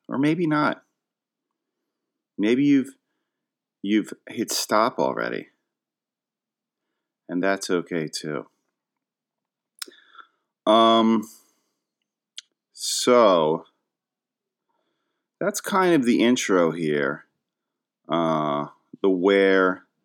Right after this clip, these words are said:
the why, the how, the who,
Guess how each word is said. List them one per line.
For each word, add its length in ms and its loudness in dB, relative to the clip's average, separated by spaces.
the 120 -4
why, 720 0
the 60 -8
how, 760 -2
the 240 0
who, 540 4